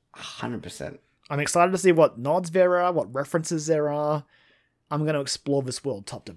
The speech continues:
Speaker 2: bottom. I'm gonna get the platinum. I can't wait. I need more. I need more. I have to wait, though.
Speaker 1: You have to wait.
Speaker 2: Um,
Speaker 1: You have to wait.
Speaker 2: Banger of a menu theme as well. Like, I don't know how to describe it.
Speaker 1: I
Speaker 2: Like, the Dark
Speaker 1: heard
Speaker 2: Souls
Speaker 1: that,
Speaker 2: music is
Speaker 1: yeah.
Speaker 2: always really good.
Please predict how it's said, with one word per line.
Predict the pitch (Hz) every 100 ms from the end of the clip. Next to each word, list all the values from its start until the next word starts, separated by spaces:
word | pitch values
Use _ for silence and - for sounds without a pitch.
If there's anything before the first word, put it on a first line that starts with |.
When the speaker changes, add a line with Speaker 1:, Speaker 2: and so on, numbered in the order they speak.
| -
Speaker 2:
bottom. | 185 196 190 190 185
I'm | 147 151
gonna | 147 127
get | 110 - -
the | _
platinum. | - 202 208 190 196 185 -
I | 127
can't | - 110 92 -
wait. | 113 165 185 185 _ _ _ _ _ -
I | 117
need | 101 147 262 180
more. | 117 78 135 214 _ _ _ _ _ _ _ -
I | 143
need | 156 170 185
more. | 233 - -
I | 127
have | 156
to | -
wait, | 160 170 -
though. | 165 - _ _ _ _ _ _ -
Speaker 1:
You | 101
have | 101
to | 135
wait. | 135 147 139 _ _ _ -
Speaker 2:
Um, | 135 135 135
Speaker 1:
You |
have | 113 147
to | 139
wait. | 135 - _
Speaker 2:
Banger | 147 127 156 185 233 165 123 -
of | 131
a | 139
menu | 131 160 151
theme | - 127 113
as | 110
well. | 127 127 113
Like, | 117 120 -
I |
don't | 185
know | 202
how | 175 170
to |
describe | 143 - - 127 143
it. | 196
Speaker 1:
I | 165
Speaker 2:
Like, | 160
the |
Dark | 156 - 311
Speaker 1:
heard | 247
Speaker 2:
Souls | 226
Speaker 1:
that, | 185
Speaker 2:
music | 165 156 127
is | 143 101
Speaker 1:
yeah. |
Speaker 2:
always | 120 156 185 123
really | 139 151 110
good. | - 98 78